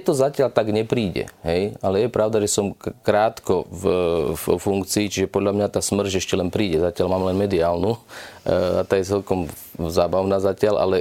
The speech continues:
ak príde tá vnútorná, neviem, čo to so mnou spraví. Zatiaľ mám, pozdravil som sa s poslancami Národnej rady, ktorých som poznal z opozície, z koalície, z odídenej strany S A S. E, mám tam mnohých aj priateľov, mám mnohých známych, ľudí, ktorých si vážim,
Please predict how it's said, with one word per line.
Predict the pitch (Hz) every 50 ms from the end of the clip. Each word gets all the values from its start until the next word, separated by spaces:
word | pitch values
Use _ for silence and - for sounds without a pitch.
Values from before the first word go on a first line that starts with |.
| -
ak | - 80 87 85 -
príde | - 92 107 101 107 95 -
tá | - - 87 85
vnútorná, | 64 87 95 107 110 - 139 120 98 98 95 95 101 - - -
neviem, | 104 110 113 117 110 101 85
čo | - - 87
to | - 85
so | 82 - 85
mnou | 82 82 85
spraví. | - - 85 85 87 87 98 110 110 104
Zatiaľ | - 113 117 131 - - 131 117 107
mám, | 104 104 104 104 107 107 107 107 104 95 - - - - - - - - _ _ _ _ - - - 80 90 101 98 101 101
pozdravil | 120 113 113 110 117 117 113 107
som | 101 - 104 101
sa | - - 90 87
s | -
poslancami | - 101 98 - 107 101 98 - - 92 92
Národnej | 92 95 95 92 95 95 90
rady, | 90 90 87
ktorých | - - 92 87 -
som | 90
poznal | 85 - - 90 87 87 87 85 85 82
z | 80 98 98
opozície, | 104 101 95 92 92 90 82 - - 90 85 80 80
z | 78 -
koalície, | - - 101 95 90 85 80 78 - - 82 78 78 80 80 80 78
z | 80 80 98
odídenej | 101 95 98 90 90 87 85 80
strany | - - 90 82 82 82 80
S | 87
A | 82 80 82 78
S. | 78 78 - - - - - - - - - -
E, | - -
mám | 80 80 90 90 90 92
tam | 90 - 90 85 87
mnohých | 85 85 85 82 87 90 82 76 73 73 78
aj | 78 -
priateľov, | 113 113 113 104 - - 98 87 85 85
mám | 80 80 78 80
mnohých | 82 85 85 82 85 85 85
známych, | - - 104 110 113 104 101 92 85 78 -
ľudí, | 90 92 92
ktorých | 85 - - 85 85 80 -
si | -
vážim, | 90 101 110 113 113 98 101 92 90